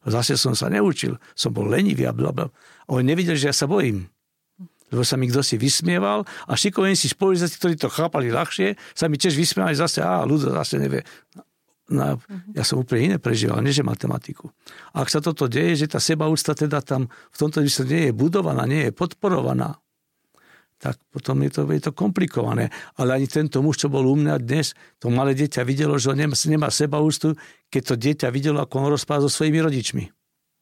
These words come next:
Speaker 2: Mhm.
Speaker 1: Starí rodičia sa k nemu správali neúctivo, on to dovoloval.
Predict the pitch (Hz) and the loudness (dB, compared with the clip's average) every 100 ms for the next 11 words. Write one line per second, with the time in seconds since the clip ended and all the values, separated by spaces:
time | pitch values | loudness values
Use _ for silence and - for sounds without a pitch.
0 | _ 220 180 202 214 - - 151 151 139 | _ -4 -2 -2 -4 -6 0 2 4 2
1 | 156 160 160 160 - 151 151 - 160 156 | 2 0 -2 -2 -2 0 0 -2 -2 0
2 | 123 135 143 - 160 180 - - _ 156 | 2 2 2 0 0 0 -4 -16 _ -2
3 | 160 175 165 165 123 117 - 117 | 0 0 2 0 0 -2 -4 -6